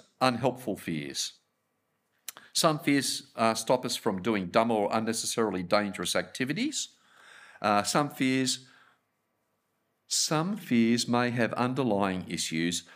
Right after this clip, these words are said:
that really do need medical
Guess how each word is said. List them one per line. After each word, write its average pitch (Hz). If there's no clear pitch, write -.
that -
really 127
do 107
need 90
medical 127